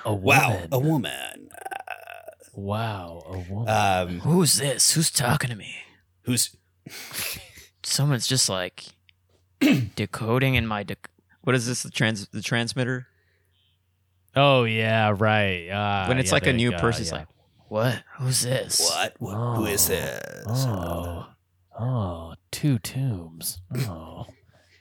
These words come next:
Speaker 2: Two
Speaker 3: I liked it
Speaker 2: tombs,
Speaker 3: better
Speaker 2: huh?
Speaker 3: when the tombs were bigger.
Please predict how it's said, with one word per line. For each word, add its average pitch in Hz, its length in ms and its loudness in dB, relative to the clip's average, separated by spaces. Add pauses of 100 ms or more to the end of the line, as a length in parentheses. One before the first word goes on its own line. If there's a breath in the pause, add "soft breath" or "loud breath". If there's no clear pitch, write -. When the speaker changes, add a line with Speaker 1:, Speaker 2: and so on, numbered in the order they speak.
(240 soft breath)
Speaker 2:
Two 101 200 0
Speaker 3:
I 113 60 2
liked 123 260 4
it 92 120 -8
Speaker 2:
tombs, - 140 -4
Speaker 3:
better 117 240 2
Speaker 2:
huh? 110 60 0
Speaker 3:
when 117 140 0
the 107 100 -6
tombs 110 500 0
were 82 240 -8 (140)
bigger. - 360 0